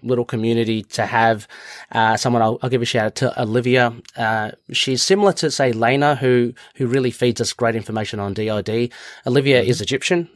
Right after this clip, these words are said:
Speaker 1: uh, and so she was kind of giving us, like, commentary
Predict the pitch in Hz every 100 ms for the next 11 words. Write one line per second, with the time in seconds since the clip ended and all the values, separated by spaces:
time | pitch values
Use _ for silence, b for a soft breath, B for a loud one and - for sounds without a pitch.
0 | - 107 104 110 107 104 113 107 107 104
1 | - 131 127 123 120 B B B B -
2 | 135 - 170 170 131 156 151 143 131 -
3 | 123 - 123 131 123 131 120 120 117